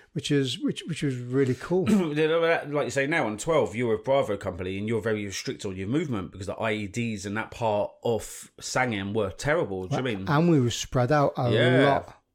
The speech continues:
Speaker 2: So your patrol bases were spread across the six one one, weren't it? Um,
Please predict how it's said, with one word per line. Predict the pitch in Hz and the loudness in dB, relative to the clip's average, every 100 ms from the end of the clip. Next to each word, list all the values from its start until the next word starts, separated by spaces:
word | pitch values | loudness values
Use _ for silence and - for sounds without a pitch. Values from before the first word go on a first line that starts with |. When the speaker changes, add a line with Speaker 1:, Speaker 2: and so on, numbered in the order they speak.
| _ - - | _ -20 -18
Speaker 2:
So | - 127 | -4 0
your | 135 | 0
patrol | 147 123 156 147 | 0 0 2 2
bases | 127 117 120 | 2 0 -4
were | 107 | -8
spread | - 127 117 | -6 -4 -4
across | - 127 - | -2 -4 -2
the | 113 107 | -2 -4
six | - 101 | -4 -4
one | 113 117 | -2 0
one, | 123 120 120 | 0 0 0
weren't | 123 110 | 0 -2
it? | 87 | -4
Um, | 104 104 104 | -4 -4 -6